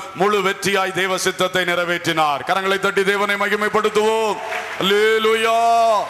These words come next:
அவர் எப்பொழுதும் ஜெபிக்கிற பழக்கம் உள்ளவர் தான். இரவும் பகலும் ஜெபிக்கிறவர் இயேசு. வனாந்தரத்தில் போய் ஜெபித்தார் என்று படிக்கிறோம், மலையின் மேல் ஏறி ஜெபித்தார் என்று படிக்கிறோம், ரா முழுவதும் ஜெபித்தார் என்று படிக்கிறோம். எவ்வளவோ ஜெபங்களை சொல்லி இருக்கு. சீஷர்களோடு தனித்திருந்து ஜெபித்தார்னு சொல்லி இருக்கிறது.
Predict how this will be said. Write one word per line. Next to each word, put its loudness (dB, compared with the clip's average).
அவர் 4
எப்பொழுதும் 0
ஜெபிக்கிற 0
பழக்கம் 0
உள்ளவர் 2
தான். 2
இரவும் 2
பகலும் 0
ஜெபிக்கிறவர் 0
இயேசு. 0
வனாந்தரத்தில் -2
போய் -2
ஜெபித்தார் -4
என்று -2
படிக்கிறோம், -4
மலையின் -2
மேல் -2
ஏறி -2
ஜெபித்தார் -4
என்று -4
படிக்கிறோம், -2
ரா 0
முழுவதும் -2
ஜெபித்தார் -4
என்று -4
படிக்கிறோம். -2
எவ்வளவோ 0
ஜெபங்களை -2
சொல்லி -4
இருக்கு. -4
சீஷர்களோடு -2
தனித்திருந்து -6
ஜெபித்தார்னு -4
சொல்லி -4
இருக்கிறது. -2